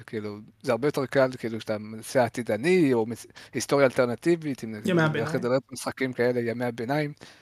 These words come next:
Speaker 1: כאילו, מרגיש לי שפה, כאילו, באמת, אם כמו שרייפר אמר, כאילו, אם תעשה משהו לא בסדר, מישהו יבוא ויגיד לך, "אה, זה, זה, זה, זה, זה לא טוב מה שאתה עושה שם."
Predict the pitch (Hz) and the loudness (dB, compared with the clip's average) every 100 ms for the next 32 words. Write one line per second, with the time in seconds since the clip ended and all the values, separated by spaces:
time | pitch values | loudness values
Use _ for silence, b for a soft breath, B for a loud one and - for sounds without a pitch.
0 | b b - 170 180 185 185 - 185 156 | b b 0 4 4 6 6 6 4 4
1 | - 165 160 170 151 131 123 135 - 127 | 8 8 8 4 2 2 0 -2 -4 -12
2 | - 127 - 120 117 123 139 120 123 143 | -8 -6 -2 0 0 2 2 4 2 2
3 | - 127 117 b b b 143 160 160 165 | 2 0 -2 b b b -2 2 2 4
4 | 165 175 151 131 - 156 143 139 147 135 | 4 6 4 4 4 6 4 4 4 4
5 | 131 139 139 - 117 107 196 175 160 175 | 2 0 0 4 4 8 8 8 4 0
6 | 165 127 113 113 110 110 117 131 147 131 | 0 0 -2 -4 -4 -8 -6 -4 0 -2
7 | 120 117 117 - 113 | -2 -6 -8 -8 -12